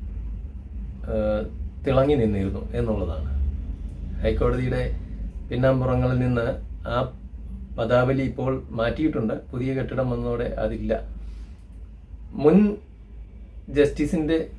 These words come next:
ബെഞ്ചിൽ ഇപ്പോഴും ഒരുപക്ഷെ അതവിടെ കാണണം. ഈ ആകാശം ഇടിഞ്ഞു വീണാലും നീതി നടപ്പാകണം എന്നുള്ള ആശയം വന്നത്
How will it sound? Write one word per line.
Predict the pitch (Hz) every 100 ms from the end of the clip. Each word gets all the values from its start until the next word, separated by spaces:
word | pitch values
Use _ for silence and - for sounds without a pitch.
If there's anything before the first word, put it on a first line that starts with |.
| -
ബെഞ്ചിൽ | 131 131 135 151 113 - -
ഇപ്പോഴും | 120 - 147 156 175
ഒരുപക്ഷെ | 143 131 135 143
അതവിടെ | 131 131 123 - 113
കാണണം. | 110 117 104 - - - - - - - - - - - - - - - -
ഈ | 160 190 202 151 - - - - - 127
ആകാശം | 135 160 165 185 175
ഇടിഞ്ഞു | 151 151 165
വീണാലും | 151 147 147 147
നീതി | 139 135 147
നടപ്പാകണം | 139 127 131 135 135 139 139 127
എന്നുള്ള | 127 127 139 143 - - - - - - -
ആശയം | 117 123 - 151 135
വന്നത് | 113 120 101 87